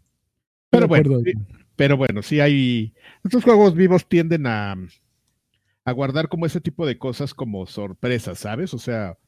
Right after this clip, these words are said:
Speaker 1: ya es como un, como una estrategia de la, de post-lanzamiento, seguir hablando de cosas, tipo, o sea, cosas que ya evidentemente están hechas, ¿no? O sea, como Forza, que tenía como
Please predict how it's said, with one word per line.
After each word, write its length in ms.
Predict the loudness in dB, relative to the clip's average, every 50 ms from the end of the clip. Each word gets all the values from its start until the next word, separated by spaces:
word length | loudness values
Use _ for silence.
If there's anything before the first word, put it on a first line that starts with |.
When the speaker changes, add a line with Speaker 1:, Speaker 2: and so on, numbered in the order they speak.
| _ _ _ _ _ _ _ _
Speaker 1:
ya 260 | -12 -4 -2 0 0
es 100 | 0 -2
como 240 | -4 -6 -6 -6 -6
un, 480 | -6 -6 -6 -6 -6 -6 -8 -8 -12 _ _ _ _ _ _ _
como 160 | -12 -10 -8
una 80 | -8 -8
estrategia 500 | -6 -6 -6 -4 -4 -4 -4 -4 -2 -2
de 100 | -2 -2
la, 160 | -2 -4 -6 -8 _
de 120 | -8 -8
post-lanzamiento, 840 | -8 -8 -10 -12 -10 -8 -8 -8 -8 -8 -10 -10 -8 -8 -8 -10 -10 -8
seguir 240 | -8 -6 -6 -6
hablando 260 | -6 -6 -6 -6 -8 -8
de 80 | -10
cosas, 380 | -10 -12 -10 -10 -10 -12 -12 _ _ _ _ _ _ _ _ _ _ _ _ _
tipo, 480 | -6 -6 -4 -4 -4 -4 -4 -6 -8 -14 _ _
o 80 | -14 -8
sea, 120 | -6 -4 -4
cosas 240 | -2 -4 -4 -2
que 100 | -2 -2
ya 120 | 0 0 -2 -2 -4 -4
evidentemente 640 | -4 -2 -2 -2 -2 -2 -2 -4 -4 -4 -8 -10
están 260 | -6 -4 -4 -2 -2
hechas, 360 | -2 -4 -4 -6 -8 -6 -8
¿no? 160 | -8 -6 -6 -6
O 60 | -6
sea, 120 | -8 -10 -10
como 240 | -10 -10 -12 -12
Forza, 380 | -10 -8 -8 -8 -6 -6 -8 -8
que 140 | -8 -10 -10
tenía 300 | -8 -8 -6 -6 -6 -6
como 340 | -8 -8 -8 -10 -10 -12